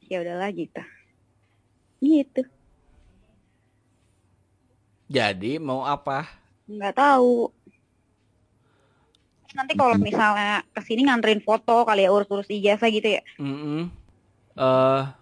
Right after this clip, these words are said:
Speaker 2: rumah kamu masih sama kan, tapi?
Speaker 1: Udah
Speaker 2: Kalau,
Speaker 1: pindah.
Speaker 2: kalau ngirim paket?
Speaker 1: Lalu kan nggak punya alamat gua.
Speaker 2: Eh, ada dong.
Speaker 1: Di mana?
Speaker 2: Tapi lupa lagi, lagi nyimpennya di mana?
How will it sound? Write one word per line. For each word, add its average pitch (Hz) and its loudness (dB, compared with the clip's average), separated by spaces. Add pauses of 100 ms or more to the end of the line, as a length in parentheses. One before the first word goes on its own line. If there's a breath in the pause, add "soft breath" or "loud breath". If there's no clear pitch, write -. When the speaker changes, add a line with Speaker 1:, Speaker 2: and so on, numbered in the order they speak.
(880 soft breath)
Speaker 2:
rumah 143 2
kamu 208 4
masih 240 0
sama 165 4
kan, 160 0
tapi? 170 -4 (1300)
Speaker 1:
Udah - -6
Speaker 2:
Kalau, - -4
Speaker 1:
pindah. 240 6 (160)
Speaker 2:
kalau 143 2
ngirim 143 0
paket? 135 -2 (2500 loud breath)
Speaker 1:
Lalu 247 6
kan 427 6
nggak 294 8
punya 254 8
alamat 220 4
gua. 320 8 (240)
Speaker 2:
Eh, 143 4
ada 143 0
dong. 143 0 (480)
Speaker 1:
Di 202 -6
mana? 247 0 (560)
Speaker 2:
Tapi 139 -12
lupa 117 -6
lagi, 107 -4
lagi 175 -10
nyimpennya 185 -4
di 185 0
mana? 190 -12